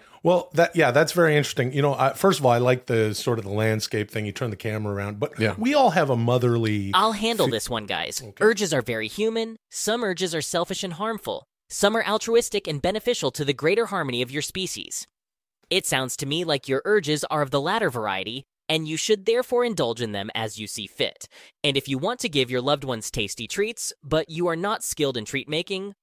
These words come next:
Speaker 3: why not order a seventy-gallon bucket of candied popcorn to be delivered to your loved ones on your behalf?
Speaker 2: Seventy
Speaker 3: Then,
Speaker 2: gallon.
Speaker 3: when the bucket shows up, act like you have no information about who might have sent it. Repeat this action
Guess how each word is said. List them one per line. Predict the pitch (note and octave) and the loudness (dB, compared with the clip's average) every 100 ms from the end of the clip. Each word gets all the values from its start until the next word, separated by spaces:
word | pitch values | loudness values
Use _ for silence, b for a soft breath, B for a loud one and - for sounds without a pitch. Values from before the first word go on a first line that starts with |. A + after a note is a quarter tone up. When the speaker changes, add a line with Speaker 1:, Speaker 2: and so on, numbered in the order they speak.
| - | -10
Speaker 3:
why | B2 F#3+ | -4 -2
not | A#3+ A#3+ | -2 -2
order | D3+ D3 - | 0 0 -2
a | |
seventy-gallon | - C3 B2 D3 C3+ C3+ D3+ | -4 -2 -2 -4 -2 -2 -2
bucket | B2+ A2 B2 | -2 -2 -2
of | A#2 | -8
candied | - D3 F3+ G3 | -8 -8 -8 -6
popcorn | G3 F3+ C#3+ C3 | -4 -4 -4 -6
to | C3 | -6
be | B2+ | -6
delivered | B2 C#3 E3 D3 | -2 0 -2 -4
to | B2+ | -6
your | G#2+ | -6
loved | F#2+ G#2+ F3+ A3 | -8 -4 -2 0
ones | A3 G#3+ - | -2 -2 -2
on | B2+ A#2+ | -4 -2
your | D3 E3+ | 2 4
behalf? | B2+ A2 F#2 - | 2 0 -4 -8
Speaker 2:
Seventy | - B2+ A#2 | -14 -12 0
Speaker 3:
Then, | E3 F3 F#3 | 4 4 2
Speaker 2:
gallon. | F2 G2+ | -2 2
Speaker 3:
when | D#3 | 4
the | C#3 | 4
bucket | A#2 A#3 B3+ F#3 - | 4 4 4 2 -2
shows | E3 D3 D#3+ | 0 0 2
up, | F#3+ - G#3 | 2 0 -6
act | D4 D4+ | -2 2
like | C4 B3+ | 2 2
you | A3+ | 0
have | G3 E3 | 2 0
no | E3 A3 C4+ | 2 4 4
information | A#3 A#3+ B3+ B3 B3+ D3 C3 | 2 0 0 0 0 0 -2
about | C#3+ D#3+ C3+ | 2 2 4
who | D3+ F#3 | 2 2
might | E3 D3+ | 2 0
have | C3 | 2
sent | F#3+ C#3+ | 0 -2
it. | F2 _ _ _ _ - | -8 _ _ _ _ 2
Repeat | E3 - G#3 - - | 4 6 2 0 4
this | A#3+ - | 4 4
action | F3 F3+ - E3+ | -2 0 -2 -4